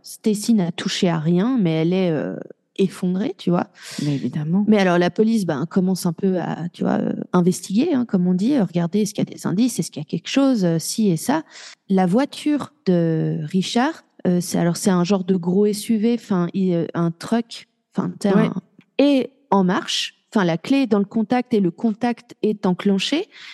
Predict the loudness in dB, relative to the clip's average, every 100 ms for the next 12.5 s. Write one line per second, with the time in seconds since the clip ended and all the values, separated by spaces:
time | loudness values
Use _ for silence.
0 | -2 2 2 0 _ 0 0 0 -10 -16
1 | -6 -4 2 2 2 2 2 2 4 2
2 | 0 0 2 2 -2 -8 -20 -10 -2 2
3 | 2 2 2 2 2 0 -2 -2 0 2
4 | 2 2 0 0 -2 -4 -6 -14 _ _
5 | 0 2 2 -2 -2 -4 0 0 0 -2
6 | -4 _ _ _ -6 -6 -10 _ -4 -2
7 | -2 0 0 0 0 0 2 0 0 0
8 | 0 -2 -4 -2 0 0 -2 -2 0 0
9 | 2 0 -2 0 0 2 0 0 -2 -2
10 | 0 0 0 -2 -4 -4 -8 -8 _ _
11 | _ 0 2 2 2 -2 -2 -4 -2 -4
12 | -2 0 0 0